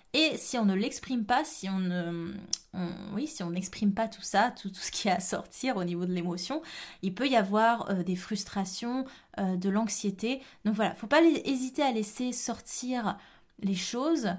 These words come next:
pour ne pas, euh, emmagasiner et, euh, du coup se retrouver avec une sorte de nervosité, euh, on ne sait pas trop d'où. La saison qu'on associe à la pleine lune, c'est la saison de l'été.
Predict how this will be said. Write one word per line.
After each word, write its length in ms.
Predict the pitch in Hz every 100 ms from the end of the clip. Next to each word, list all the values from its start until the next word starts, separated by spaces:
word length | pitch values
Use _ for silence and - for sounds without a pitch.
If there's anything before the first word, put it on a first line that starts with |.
| - - - _
pour 320 | - 277 269
ne 100 | 214
pas, 560 | 190 226 233 247 233 -
euh, 180 | 196 190 185
emmagasiner 880 | 226 226 214 196 196 190 226 254 -
et, 240 | 196 202 190
euh, 20 |
du 140 | 170
coup 160 | 175 240
se 120 | -
retrouver 420 | - - - 208
avec 220 | 226 185 180
une 280 | 170 165
sorte 260 | 170 226 196
de 80 | 180
nervosité, 800 | 185 196 202 196 190 233 247 233
euh, 140 | 180
on 60 | 180
ne 60 |
sait 120 | 180 180
pas 120 | 185
trop 220 | - 175
d'où. 240 | 196 320 - _ - - _ -
La 140 | 254 302
saison 320 | 320 269 302
qu'on 160 | 254
associe 540 | 220 220 214 - 214 214
à 100 | 202
la 120 | 190
pleine 220 | 196 196
lune, 260 | 214 277 220
c'est 180 | - 220
la 100 | 196
saison 300 | 190 190 247
de 240 | 208 220
l'été. 520 | 214 185 196 190 -